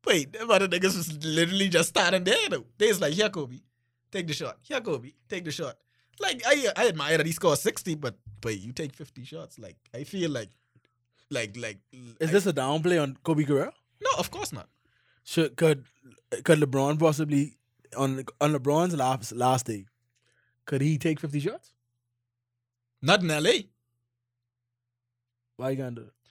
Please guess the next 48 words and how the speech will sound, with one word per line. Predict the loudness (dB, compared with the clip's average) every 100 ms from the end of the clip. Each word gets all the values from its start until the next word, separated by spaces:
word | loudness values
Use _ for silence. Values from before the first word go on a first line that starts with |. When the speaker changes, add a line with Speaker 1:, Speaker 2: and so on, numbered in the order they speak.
| _
Speaker 1:
You | -2
know | 2 4
why? | 6 4 0 -6 _ _ _ _ _ _ _ _
Speaker 2:
Oh, | 4 6
you |
Speaker 1:
Kobe | 4
Speaker 2:
saying | 2 0
Speaker 1:
had | 0 -2 -6 -8
zero | 0 2 2 0
people. | -4 -2 -4 0
Like, | 4 4 2
Kobe | 4 4 6
didn't | 2 2
have | 2
another | 2 0
super. | 0 -8 -10 _
The | -8
problem | 4 6 6 4
with | 2
LeBron | 2 2 2 2 0
is | -4 -14 _ _ _
he | -2 2
can | 2
want | 0 0
another | -2 -4
superstar | -6 -6 -2 -2
on | -2
his | -6
team. | -6 -8 -12 _ _ _ _ _ _ -4
Speaker 2:
He's | 0
Speaker 1:
Even | 2 2
Speaker 2:
gonna | 2 2
get | 2
Speaker 1:
until | 2
Speaker 2:
another | 2 -2
Speaker 1:
the, | -2
Speaker 2:
superstar | -2 2
on |
Speaker 1:
un-, | 0
Speaker 2:
his | 2
team. | 0
Speaker 1:
exactly, | 2 2 2 -2
until | -2 4 4
the | 6
day | 2 2
he | 2
retires. | 0 0 0 -2 -6 -20 _ _ 0
So, | 4 4 0